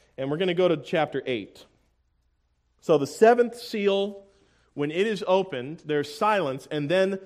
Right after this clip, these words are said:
these trumpets come out of it. So, so this, this is why I think it's all linear. When that seventh seal is open, there's silence, and then the first trumpet comes out. So in Revelation chapter eight,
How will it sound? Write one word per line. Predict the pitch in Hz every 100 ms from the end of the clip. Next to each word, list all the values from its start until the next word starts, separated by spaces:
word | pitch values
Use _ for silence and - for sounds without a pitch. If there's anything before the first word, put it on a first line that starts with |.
| - _ 135
these | 170 196
trumpets | - - 269 277 190 -
come | - 185 175
out | 165 165
of | 135
it. | 120
So, | - 151 131
so | - 156
this, | 180 220
this | - 196
is | 208 185
why | 185 165
I |
think | 160 165
it's | 151 156
all | 147 139
linear. | 143 151 123 92 98 _ _ _ _ -
When | 139
that | 151 147
seventh | - 208 185
seal | - 202 175
is |
open, | 190 185 175 147 -
there's | 139 147 143
silence, | - 185 180 151 147
and | 151 139
then | 143 170 165
the | 143
first | 165 151 -
trumpet | 165 147 127 - _ _ _ _ _ -
comes | 156 139
out. | 143 127 101
So | 160 147
in | 147
Revelation | 151 185 185 185 185 156
chapter | - 156 - 135 -
eight, | 156 123 - -